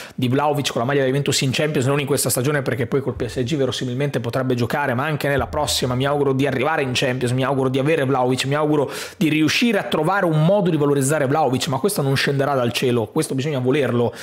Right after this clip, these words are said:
e bisogna lavorare quotidianamente per ottenere quei risultati che poi ti fanno dire: "Cazzo, Vlahovic sì, adesso è uno dei migliori prospetti, uno dei più interessanti attaccanti in circolazione", perché le caratteristiche, le qualità ce le ha.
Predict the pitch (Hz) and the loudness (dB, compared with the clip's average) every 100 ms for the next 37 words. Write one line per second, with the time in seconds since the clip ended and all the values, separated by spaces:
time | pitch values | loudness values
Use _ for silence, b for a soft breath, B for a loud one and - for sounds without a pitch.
0 | B - 127 170 156 151 143 170 131 123 | B -4 -2 0 0 0 0 0 0 -2
1 | 113 139 135 131 131 143 120 127 143 139 | -2 0 0 2 0 0 0 0 0 -2
2 | - 160 139 135 123 135 127 123 127 117 | -2 -2 0 0 0 0 2 2 0 0
3 | 139 - 151 139 - 202 160 143 131 151 | -2 -2 -2 -2 0 2 2 0 -2 -2
4 | 143 151 156 - 175 - 160 156 156 156 | 0 0 0 0 -2 -2 0 2 2 0
5 | 156 - 233 180 160 160 - 151 B B | 0 0 2 2 2 0 0 -2 B B
6 | B 156 160 156 160 175 165 185 254 233 | B 0 2 2 2 4 4 4 4 2
7 | 208 180 - - 190 175 - 160 160 - | 0 -2 -2 -2 -2 -2 -2 0 2 2
8 | 156 147 160 147 - 247 233 190 196 - | 0 0 0 0 0 0 0 0 -2 -2
9 | 170 - 170 156 151 143 151 135 139 - | -4 -2 0 0 0 0 0 0 0 0
10 | 147 139 - 147 160 151 151 143 - 156 | 0 0 -2 -2 0 -2 -2 -4 -2 0
11 | 180 151 135 127 127 123 180 180 B B | 0 -2 -2 -2 0 -2 0 -2 B B
12 | - - 139 156 123 | -6 0 0 0 -2